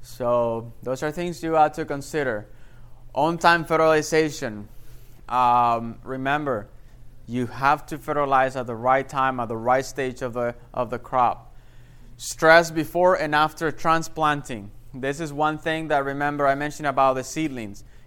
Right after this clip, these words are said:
If your seedlings aren't doing so well, if you have a plant this big in a s-, in a seedling and another one this big, throw that seedling away. Just replant it because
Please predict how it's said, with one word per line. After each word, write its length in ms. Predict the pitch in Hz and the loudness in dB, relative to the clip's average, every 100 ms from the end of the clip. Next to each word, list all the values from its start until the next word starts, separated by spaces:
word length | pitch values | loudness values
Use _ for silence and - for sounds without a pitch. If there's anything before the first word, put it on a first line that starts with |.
| - | -10
If 200 | 127 131 | -10 -6
your 100 | 131 | -8
seedlings 400 | - 156 160 147 | -6 -4 -2 2
aren't 300 | 143 143 139 | 2 2 -4
doing 240 | 160 160 | -6 -4
so 180 | 165 156 | -2 0
well, 400 | 156 151 165 - - - | 4 6 6 0 -18 -10
if 200 | 127 123 | -8 -6
you 120 | 139 | -4
have 260 | 143 147 147 | 2 4 4
a 80 | 139 | 2
plant 400 | - 151 151 135 | -2 0 0 0
this 220 | 151 135 | -2 -2
big 320 | 127 151 143 | 0 0 0
in 80 | 143 | -4
a 40 | |
s-, 200 | 135 - | -6 -8
in 200 | 123 139 | -10 -8
a 60 | 131 | -8
seedling 460 | - 156 156 160 160 | -6 -4 -4 -4 -4
and 140 | 127 | -4
another 300 | 123 135 147 | -2 2 2
one 260 | 147 143 131 | 2 0 2
this 180 | 147 147 | 0 0
big, 380 | 131 147 160 - - - - | 0 0 0 -6 -20 -20 -8
throw 200 | - 156 | 0 2
that 120 | 156 147 | 4 2
seedling 460 | - 165 151 135 | 0 -4 -4 -4
away. 380 | 117 104 98 - - 113 | -4 -4 -6 -10 -14 -12
Just 420 | 123 143 139 - - | -6 -6 -6 -12 -14
replant 640 | 113 131 147 147 151 143 | -8 -2 -4 -2 -4 -2
it 240 | 110 90 117 | -6 -10 -10
because 480 | 127 - 123 117 | -10 -2 0 0